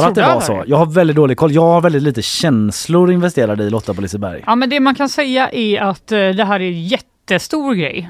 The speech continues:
Speaker 2: Och, eh, om man råkade surfa in på G punkt se igår så såg man att det var typ fem artiklar om, i detta ämne på
Speaker 1: Ja.
Speaker 2: vår sajt.
Speaker 1: Men det har väldigt bra tittning, va?
Speaker 2: Det har väldigt, väldigt bra tittning.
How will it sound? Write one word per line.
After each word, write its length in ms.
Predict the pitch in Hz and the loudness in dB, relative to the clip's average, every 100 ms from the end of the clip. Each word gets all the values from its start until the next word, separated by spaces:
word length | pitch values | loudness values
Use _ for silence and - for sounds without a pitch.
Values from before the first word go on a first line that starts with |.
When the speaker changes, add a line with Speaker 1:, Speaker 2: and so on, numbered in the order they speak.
| 185 | -18
Speaker 2:
Och, 440 | - 202 202 - - | -4 -2 -2 -2 0
eh, 200 | 190 190 | 0 0
om 180 | 214 190 | -2 -2
man 380 | - 214 196 208 | 0 0 2 0
råkade 260 | 190 208 | 0 -6
surfa 460 | - - 214 190 233 | -6 0 0 0 -2
in 200 | 240 240 | 0 0
på 80 | 233 | 0
G 160 | 220 | -2
punkt 300 | 180 190 208 | -2 -4 -4
se 120 | - | -6
igår 200 | 226 143 | -6 -4
så 140 | 151 180 | -6 -6
såg 260 | 185 160 | -4 -4
man 140 | 160 160 | -4 -4
att 80 | 151 | -6
det 60 | |
var 160 | 156 147 | -8 -8
typ 180 | 139 - | -12 -16
fem 460 | - 190 160 160 | -6 -4 -2 -4
artiklar 680 | 185 175 185 - 240 220 - | -6 -8 -10 -10 -4 -4 -4
om, 380 | 185 165 151 156 - - | -10 -10 -12 -14 -14 -14
i 200 | - 190 | -8 -6
detta 260 | 170 175 165 | -6 -8 -10
ämne 300 | 151 131 151 - | -10 -10 -12 -14
på 120 | 107 131 | -2 2
Speaker 1:
Ja. 120 | 143 147 | 4 4
Speaker 2:
vår 20 | |
sajt. 540 | 156 214 - - - _ | 2 0 -4 -16 -20 _
Speaker 1:
Men 120 | 113 | -2
det 60 | 143 | 0
har 60 | 135 127 | 0 0
väldigt 340 | 160 117 117 | 0 2 -2
bra 120 | 113 | -2
tittning, 460 | 104 123 - 151 190 | -4 -8 -4 0 0
va? 40 | - | 0
Speaker 2:
Det 60 | |
har 260 | 311 285 277 | -2 -4 -2
väldigt, 340 | 277 175 180 | -2 0 -4
väldigt 160 | 180 165 | -4 -4
bra 140 | 160 | -4
tittning. 380 | 147 185 170 160 | -6 -8 -6 -8